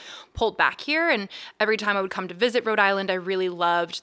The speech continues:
the community that I was meeting, the people, the friends that I was making. I loved the way that I felt whenever I came here, the version of myself that I was able to be when I came to Rhode Island. So, um, actually, at the start of the pandemic, I was living in Los Angeles,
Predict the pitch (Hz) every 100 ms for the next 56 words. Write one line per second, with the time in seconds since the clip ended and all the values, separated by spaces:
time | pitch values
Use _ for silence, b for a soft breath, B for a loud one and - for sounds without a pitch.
0 | - 185 - 269 302 302 294 269 240 226
1 | 202 214 208 196 - - 254 247 233 202
2 | - 208 208 214 190 185 185 185 180 190
3 | 185 185 185 180 190 180 175 170 - -
4 | 170 202 - 220 220 233 226 226 233 226
5 | 226 233 240 233 247 240 233 196 185 185
6 | 185 170 - - 180 202 233 247 247 233
7 | 233 240 214 233 233 226 226 220 220 214
8 | 214 214 214 - 185 185 B B B B
9 | B - 202 202 190 185 - 208 220 202
10 | 196 196 185 180 190 190 196 185 185 175
11 | 185 190 190 180 180 170 175 220 277 247
12 | 202 190 190 -